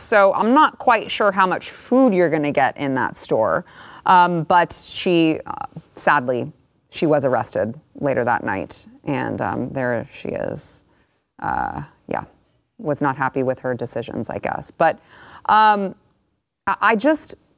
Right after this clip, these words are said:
what is it gonna take for, I don't even know what the answer is. Like, I don't feel like the answer is,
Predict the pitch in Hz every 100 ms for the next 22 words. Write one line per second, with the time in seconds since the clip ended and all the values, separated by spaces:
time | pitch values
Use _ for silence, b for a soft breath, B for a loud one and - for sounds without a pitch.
0 | _ _ _ _ - 233 427 453 311 180
1 | - 190 190 - 196 B B - 508 571
2 | 285 226 226 240 226 - 165 175 180 170
3 | 120 139 180 180 - - 285 440 - 311
4 | 269 - 185 202 202 208 180 160 147 -